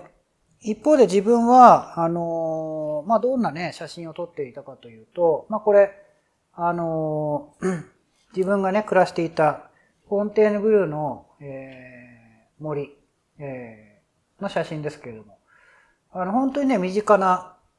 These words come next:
えー、日常というか、そういったものをね、こう撮影してたんですね。えー、例えばさっき出たデュカンとか、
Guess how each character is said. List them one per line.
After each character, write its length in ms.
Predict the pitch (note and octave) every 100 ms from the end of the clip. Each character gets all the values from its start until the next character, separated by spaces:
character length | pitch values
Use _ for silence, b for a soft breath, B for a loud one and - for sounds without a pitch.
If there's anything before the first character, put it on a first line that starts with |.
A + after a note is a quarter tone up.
| _ _ _
え 460 | D3+ D3+ D3 C#3 C3
ー、 20 | D3+
日 220 | D#3+ E3
常 180 | D#3+ D3+
と 120 | D#3
い 40 |
う 40 | C#3
か、 100 | -
そ 160 | A#3+
う 20 |
い 60 | A#3+
っ 20 |
た 80 | A#3
も 140 | A3+
の 100 | A#3
を 60 | D#3
ね、 200 | C3 A#2+
こ 80 | C3
う 20 |
撮 180 | B2+ D3
影 160 | - C3
し 80 | -
て 60 |
た 120 | B2
ん 40 | _
で 80 | _
す 160 | -
ね。 340 | E3+ D#3 - _ _ _ _ _ b b b b b
え 120 | F3+
ー、 140 | F#3 A#3+
例 80 | D4+
え 40 |
ば 100 | A3+
さ 120 | B3
っ 80 | C4
き 100 | A3
出 140 | G3+
た 160 | G3 D3
デ 120 | E3+
ュ 40 | A3+
カ 160 | A#3
ン 100 | D3
と 80 | B2
か、 300 | - - -